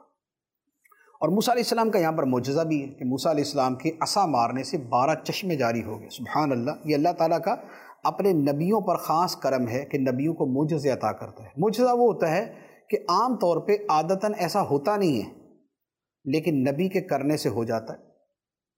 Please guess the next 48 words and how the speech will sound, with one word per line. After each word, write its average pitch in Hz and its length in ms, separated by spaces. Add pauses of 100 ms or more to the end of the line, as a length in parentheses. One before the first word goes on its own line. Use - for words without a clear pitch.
(100)
جیسے 131 360 (280)
کوئی 143 120
آدمی 135 320
پتھر 156 480
پہ 165 60
اپنی 143 260
اگر 143 220 (140)
لاٹھی 135 340
مارے 131 340 (360)
تو 131 60
وہاں 120 140
سے 147 80
چشمہ 151 320
نہیں 190 100
نکلتا، 120 380 (760)
لیکن 127 280
موسیٰ 135 240
علیہ 185 120
السلام 185 260
نے 185 80
مارا 143 240
تو 135 120
نکل 104 220
آیا، 117 180 (180)
بارہ 139 180
چشمے 156 260
جاری 139 260
ہو 123 80
گئے۔ - 160 (680)
اسی 151 240
طرح 170 160
کو 170 140
بندہ 147 260
آسمان 156 400
کی 156 80
طرف 160 180
اشارہ 143 380
کرے 160 180
تو 165 100
چاند 151 340
دو 156 40 (120)
ٹکڑے 160 180
نہیں 175 120
ہو 156 60
جائے 127 240
گا، - 60 (500)
لیکن 135 160
سرکار 135 380